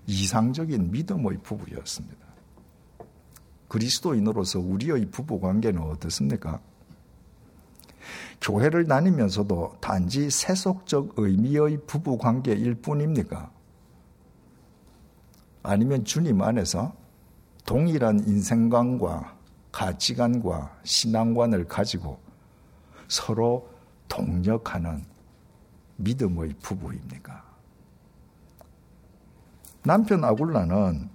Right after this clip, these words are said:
본래 오늘날 터키 대륙의 본도에서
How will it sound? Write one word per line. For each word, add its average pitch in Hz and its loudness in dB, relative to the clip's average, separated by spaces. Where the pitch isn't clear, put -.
본래 143 0
오늘날 139 4
터키 156 0
대륙의 123 2
본도에서 147 0